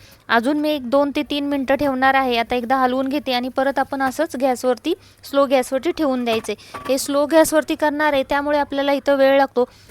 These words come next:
पण जितका चांगला आपण वेळ देऊ, जितका जास्त वेळ आपण ही भुर्जी परतू, तितकी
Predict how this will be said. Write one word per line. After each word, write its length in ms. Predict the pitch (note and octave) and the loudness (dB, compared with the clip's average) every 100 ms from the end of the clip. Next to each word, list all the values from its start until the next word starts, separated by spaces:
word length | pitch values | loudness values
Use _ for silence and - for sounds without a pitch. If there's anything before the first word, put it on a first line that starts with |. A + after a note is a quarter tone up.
| - | -6
पण 120 | C4 B3 | -4 -2
जितका 460 | C#4+ - D#4+ E4 E4 | -2 2 4 4 2
चांगला 320 | E4 C#4 C#4 | 2 2 4
आपण 240 | D4+ D4+ D4+ | 4 4 4
वेळ 180 | C#4+ C#4+ | 4 4
देऊ, 200 | C#4+ C#4 | 2 -2
जितका 380 | C4+ - D4 C#4+ | -4 -4 -2 2
जास्त 320 | C4+ B3+ - | 2 2 0
वेळ 200 | C#4 C4+ | 2 2
आपण 220 | C4 C4+ | 2 -2
ही 160 | C4+ C4+ | -4 -4
भुर्जी 340 | B3 B3 B3 | -4 -4 -6
परतू, 460 | - C4+ A#3+ - A#3 - - C4+ | 2 2 2 -4 -8 -8 -14 -12
तितकी 280 | B3 D#4+ | -6 -4